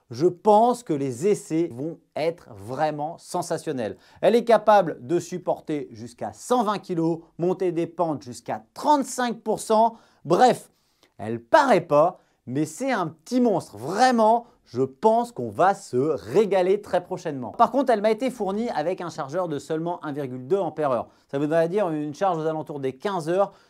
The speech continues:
Ça me semblerait vraiment très long. J'espère qu'InMotion va nous fournir la version définitive avec un chargeur un peu plus puissant et, euh, et peut-être, euh, deux ports de charge à l'arrière qui pourraient nous permettre d'acheter un deuxième chargeur, euh,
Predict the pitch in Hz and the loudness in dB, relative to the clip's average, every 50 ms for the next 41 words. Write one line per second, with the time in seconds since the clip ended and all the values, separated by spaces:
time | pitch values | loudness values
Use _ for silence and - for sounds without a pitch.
0 | _ _ - 156 151 139 - 160 156 156 151 156 147 127 139 135 120 123 131 170 | _ _ -4 -2 -2 -2 -6 -8 -6 -4 -2 -2 0 0 -2 -4 -4 -6 -2 0
1 | 202 208 202 196 190 - - - 180 170 170 170 180 196 190 _ _ _ _ _ | 0 2 0 -2 -4 -6 -4 -2 0 0 2 0 -2 -2 -6 _ _ _ _ _
2 | _ - 135 165 160 165 - 185 170 175 - - 180 165 170 170 165 - - 170 | _ -4 -4 -4 -4 -2 -2 -4 -4 -4 -6 -12 -10 -6 -4 -6 -6 -4 0 0
3 | 185 190 190 190 - 123 117 143 143 135 139 160 160 151 139 - - 214 214 190 | 0 0 -2 -8 -10 -6 -2 -2 -2 0 -2 -2 -4 -4 -4 -6 -2 -2 0 0
4 | 196 196 190 175 151 147 143 151 147 - 160 156 151 143 143 143 143 131 - 165 | 0 -4 -4 -4 -4 -2 -2 -4 -4 -6 -6 -8 -8 -8 -8 -10 -14 -12 -4 -4
5 | 175 156 131 123 127 131 - 143 131 123 127 120 147 156 160 208 208 208 214 180 | -2 -2 -2 -4 -6 -8 -10 -10 -8 -6 -4 -4 -4 0 0 0 0 -2 -6 -8
6 | - 185 165 - 175 175 190 190 - - _ _ _ - - 139 147 143 135 131 | -8 -12 -10 -2 -2 -2 -2 -2 -6 -14 _ _ _ -8 -4 0 2 2 2 2
7 | 127 127 123 151 143 - 180 175 175 196 196 190 - - 151 143 139 139 _ _ | 2 0 -2 -4 -4 -2 -2 0 2 0 0 0 0 0 0 0 0 -2 _ _
8 | _ _ 135 139 196 214 - 170 214 196 175 175 185 175 175 196 185 160 160 160 | _ _ -4 2 2 2 4 4 4 2 4 2 -2 -2 0 0 0 0 0 -2
9 | 151 143 139 143 156 175 185 180 - 165 147 - - 135 151 175 180 170 135 - | 0 0 0 0 0 -2 -2 -4 -4 -14 -14 -12 -10 -8 -6 -6 -6 -6 -6 -4
10 | 135 120 127 151 165 147 127 117 - - 160 139 131 131 147 135 131 170 170 - | -4 -4 -4 -6 -6 -6 -8 -8 -8 -10 -10 -10 -8 -8 -8 -8 -8 -8 -10 -8
11 | - 143 120 110 127 156 165 147 123 113 | -8 -8 -8 -6 -4 -2 0 0 0 -2